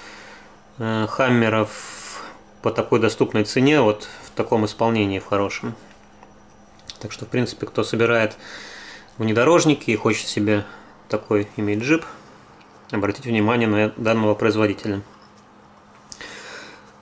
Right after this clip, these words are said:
Модель не имеет открывающихся элементов, у нее зеркала изготовлены отдельной деталью. А передние фары, они отлиты вместе с решеткой передней.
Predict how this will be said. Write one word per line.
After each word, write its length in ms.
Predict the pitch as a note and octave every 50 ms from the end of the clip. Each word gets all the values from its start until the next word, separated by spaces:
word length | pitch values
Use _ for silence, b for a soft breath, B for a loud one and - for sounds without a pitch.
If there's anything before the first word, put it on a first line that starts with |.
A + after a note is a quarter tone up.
| - -
Модель 280 | A#2+ B2 D3 C#3 A#2
не 120 | A#2 A#2 A#2+
имеет 260 | B2+ B2 A2+ G#2 -
открывающихся 640 | - - A#2+ A#2+ B2 A#2 G#2 - - - - - A2
элементов, 560 | A#2 C#3+ F3 F#3+ F#3 - D#3 C#3 - - B B B B B B B B B B B B B B B B B B
у 60 | B2 A2+
нее 500 | A2 A2 A#2 A#2 A#2 A2 G#2 G#2+ A2 - - - - - - - E2+ E2+ -
зеркала 580 | C#3 A2 A#2 G#2+ - B2 B2 B2 A#2+ A2+ G#2+
изготовлены 580 | G#2 G2+ G#2 G#2+ G#2+ A#2+ A2+ A2 G#2 G2+ G2+ G#2
отдельной 360 | G#2 A2 C#3+ E3 E3 D#3 C#3+
деталью. 480 | B2+ B2+ - C3 A#2+ A#2 A2 G#2+ G#2 G#2 - - B B B B B B B B B B B B B B B B B
А 180 | - A#2 G#2+ G#2
передние 460 | - B2+ B2 C#3+ C3 A#2 A#2 A#2 G#2+
фары, 320 | - - D#3+ E3 D#3 C3+
они 600 | A2 G#2 G#2+ A2+ A#2 B2 B2+ B2+ A#2+ A#2 A#2 A2+ - - - - - - - - - - -
отлиты 500 | B2 A2+ - C3 C#3 D3 C#3 - A2+ G#2+
вместе 880 | A2 A#2+ B2 B2 A2 - - - - - A2+ G#2+ G#2+ G#2+ G#2 G#2 G#2 G#2
с 760 | G#2 - - - - - - - - - - - - - - - F3+
решеткой 520 | - A#2 A2+ A2+ - F#3+ F#3+ F#3+ - B2 -
передней. 520 | - A2+ G#2 G#2+ G2+ G2 G2 F#2+ G2